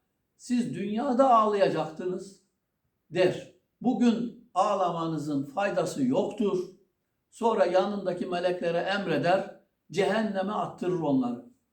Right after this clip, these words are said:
Müminler ateşe düşerken, "La ilahe illallah." diye feryat ederler. Kelime-i tevhidin sesiyle cehennem gerilere kaçar ve uzaklaşır onlardan.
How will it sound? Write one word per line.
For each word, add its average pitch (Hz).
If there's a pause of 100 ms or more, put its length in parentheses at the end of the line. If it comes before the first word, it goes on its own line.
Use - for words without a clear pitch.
(100)
Müminler 226
ateşe 185
düşerken, 208 (500)
"La 220
ilahe 180
illallah." 160
diye 208
feryat 220
ederler. 190 (960)
Kelime-i 220
tevhidin 190
sesiyle 185 (380)
cehennem 185
gerilere 175
kaçar 185 (480)
ve 190
uzaklaşır 226
onlardan. 160